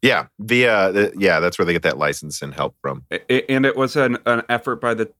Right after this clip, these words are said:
Speaker 2: Chinese to make, uh, computers that don't rely on foreign, uh,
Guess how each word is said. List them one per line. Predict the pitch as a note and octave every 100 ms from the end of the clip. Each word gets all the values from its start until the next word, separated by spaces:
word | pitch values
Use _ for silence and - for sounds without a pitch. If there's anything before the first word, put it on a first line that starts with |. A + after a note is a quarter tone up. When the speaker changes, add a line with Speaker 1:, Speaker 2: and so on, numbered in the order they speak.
| _ _ _
Speaker 2:
Chinese | - B2+ A2+ A2+ A2 A2 -
to | A2
make, | G#2 G#2 G2 -
uh, | G#2+
computers | G2 A2+ G#2 - A2 G#2+ G#2 -
that | -
don't | A2 G2+ -
rely | G2 G2+ G2+
on | G2+ F#2+
foreign, | - G2+ G2+ G2+ G2+
uh, | G#2+ -